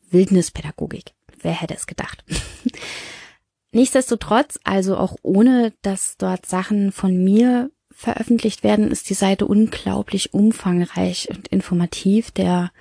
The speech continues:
Martin hat sich so viel Mühe gemacht, da alles Mögliche an Wissen und Informationen zusammenzutragen rund um die Themen Bushcraft, Survival und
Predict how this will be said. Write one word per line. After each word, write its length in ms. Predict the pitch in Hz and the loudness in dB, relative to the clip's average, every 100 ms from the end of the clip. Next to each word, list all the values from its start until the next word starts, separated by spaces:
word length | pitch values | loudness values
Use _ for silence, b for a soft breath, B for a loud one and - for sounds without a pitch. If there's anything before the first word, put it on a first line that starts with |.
| b b b b b b b | b b b b b b b
Martin 520 | 190 170 185 - 202 | -6 -4 -4 0 2
hat 120 | 190 185 | 2 -2
sich 160 | 196 | -6
so 120 | - | -6
viel 200 | 220 240 | -4 2
Mühe 320 | 208 196 226 240 | 4 6 4 4
gemacht, 400 | 233 233 226 - | 2 0 -2 -6
da 360 | 202 196 190 - _ _ - | -4 -2 -4 -8 _ _ -8
alles 460 | 196 226 254 - | -2 0 0 0
Mögliche 560 | 208 214 233 240 - - | 2 4 2 -2 -2 -4
an 200 | 185 180 | -2 0
Wissen 260 | 220 - | 2 2
und 160 | 220 202 | 2 2
Informationen 960 | 202 - 190 185 - - 196 208 214 208 b b b b b b - | -2 -2 -4 -4 -6 -2 2 4 2 0 b b b b b b -8
zusammenzutragen 1080 | - 196 190 269 254 - - - 190 196 190 | -2 2 4 6 4 2 -6 -4 -2 0 0
rund 440 | 190 233 262 - | 4 6 6 4
um 140 | 214 | 2
die 100 | 202 | 2
Themen 540 | - - 202 196 196 190 | -2 -2 -2 0 -2 -4
Bushcraft, 680 | - 226 - 220 214 - - | -2 -2 -2 -2 -2 -4 -8
Survival 640 | 190 180 180 202 214 214 | -6 -2 0 2 4 2
und 340 | - 185 185 | 2 2 2